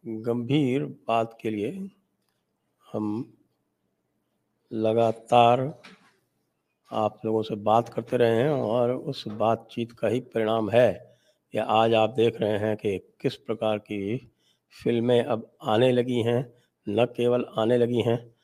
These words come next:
बल्कि जिहादियों को सताने भी लगी हैं। और इसी बीच हम इसका लाभ उठाते हुए आपसे चर्चा कर लेते हैं। हमारे जो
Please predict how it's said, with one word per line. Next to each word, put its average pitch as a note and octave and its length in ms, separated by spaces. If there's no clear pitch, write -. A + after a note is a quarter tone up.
बल्कि C3 920
जिहादियों A#2+ 600
को A#3 440
सताने G3 580
भी C3+ 100
लगी G2+ 220
हैं। F#2 220
और A#2+ 180
इसी D#3+ 260
बीच A3 340
हम F#3+ 720
इसका B2+ 720
लाभ C3+ 200
उठाते C3 320
हुए D#3 300
आपसे C#3 360
चर्चा C#3 300
कर C#3+ 140
लेते C#3+ 240
हैं। F3 240
हमारे C3+ 280
जो A3 280